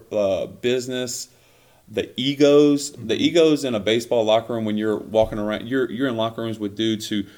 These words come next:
Speaker 1: this dude signed for five million dollars and is driving an Escalade. This dude signed for three million. This dude s-
Speaker 2: Mm-hmm.
Speaker 1: signed for five hundred thousand. And when you're talking about dudes that young, that talented, with that amount of money, obviously the ego inflates, and I didn't enjoy being around egos that large. And it,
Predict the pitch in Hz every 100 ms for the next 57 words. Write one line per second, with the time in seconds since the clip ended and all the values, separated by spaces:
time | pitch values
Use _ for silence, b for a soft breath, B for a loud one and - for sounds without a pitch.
0 | B 123 117 120 110 - 110 107 110 -
1 | 104 101 98 92 92 95 87 95 101 95
2 | - 101 95 98 98 95 - 98 - -
3 | 85 85 - 110 - 117 107 - 107 104
4 | 101 117 110 104 87 78 95 107 120 107
5 | - - 110 110 107 104 101 110 104 107
6 | 101 104 101 101 90 90 B B B B
7 | - 107 120 147 151 147 127 107 120 113
8 | 101 110 107 107 113 110 104 - 110 113
9 | 110 92 90 107 110 107 104 95 104 113
10 | 117 B B B B - - - _ 120
11 | 113 113 113 90 117 110 95 92 - 113
12 | 107 90 92 90 - _ _ - 110 175
13 | 202 156 107 101 107 107 98 98 95 92
14 | 92 - 107 98 76 87 95 92 95 95
15 | 92 90 - 101 98 - -